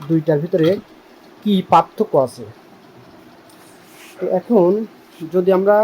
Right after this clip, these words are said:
কাজের সুবিধা দেখতে যাই আগে, যে কোনটা দিয়ে কাজ করলে আমাদের সুবিধা হয়, যদি সুবিধা দিকে চিন্তা করেন, সেক্ষেত্রে ডিএসপি হচ্ছে বেস্ট, বেস্ট।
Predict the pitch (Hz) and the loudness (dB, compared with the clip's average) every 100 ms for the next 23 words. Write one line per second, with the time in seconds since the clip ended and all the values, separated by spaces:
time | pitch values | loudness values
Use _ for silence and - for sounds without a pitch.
0 | 214 - 180 180 185 190 190 - - - | 0 -2 -2 0 0 0 -2 -8 -20 -20
1 | - - - - - - - - 226 240 | -20 -20 -20 -20 -20 -20 -18 -4 -2 2
2 | 190 160 - 156 156 147 143 160 156 165 | 2 0 -4 -2 2 0 0 -4 -2 -4
3 | - 196 190 208 208 214 185 175 - 175 | 0 2 4 2 2 2 0 0 -2 0
4 | 170 180 202 233 - - 226 226 151 135 | 0 2 0 -2 -6 -6 0 2 2 0
5 | 117 - - - - 160 185 - 208 214 | -10 -18 -20 -20 -16 -12 -12 -4 -4 0
6 | 233 220 240 233 220 202 180 196 190 190 | 0 0 -2 -4 -2 -2 0 2 0 -4
7 | 180 202 196 226 165 185 190 214 208 240 | -4 -4 -4 -6 -2 -4 -4 -8 -4 0
8 | 190 196 - - - - - - - - | 6 6 6 -12 -20 -20 -20 -20 -20 -4
9 | 175 185 | 2 2